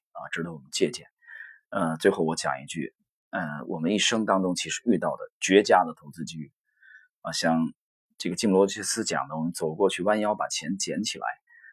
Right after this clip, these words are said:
的这种机会并不会很多。那么当它一旦出现的时候，我希望啊，你有足够的慧眼，你有足够的魄力啊，去做出那个伟大的举动，无论它是做多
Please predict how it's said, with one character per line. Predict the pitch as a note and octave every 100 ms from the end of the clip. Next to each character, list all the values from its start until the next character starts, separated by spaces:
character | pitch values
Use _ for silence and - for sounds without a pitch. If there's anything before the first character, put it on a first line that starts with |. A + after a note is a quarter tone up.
| _
的 | D#2+
这 | E2
种 | D2+
机 | - D#2
会 | D2+
并 | - F#2
不 | - D#2
会 | D2+
很 | - - _
多。 | D#2 C#2+ - _
那 | G2+
么 | F#2
当 | G#2 G2+
它 | G#2+
一 | F2+
旦 | B2+ D#3+ -
出 | -
现 | -
的 | E2
时 | - -
候， | - _ _ _ _
我 | F2+ E2+
希 | G#2
望 | F2+ D#2 _ _
啊， | - D2+ D2+
你 |
有 | E2+ D2 C2+ _ _ _ _
足 | - E2+
够 | D#2+ F2
的 | B1
慧 | - G2
眼， | C2+ - _
你 | - F#2
有 | D2
足 | - D#2
够 | F#2
的 | D2+
魄 | - F2
力 | C#2 - _ _ _ _ _ _ -
啊， | - -
去 | E2+
做 | D#2+ D#3+ G#2+
出 | - F#2 - _ _ _ _ -
那 | E2+
个 | D2+ - _ - _ _
伟 | E2 D#2
大 | E2
的 | D2
举 | C#2
动， | D2 - _ _
无 | F#2 B2+
论 | C3
它 | F#2 -
是 | -
做 | - D2
多 | C#2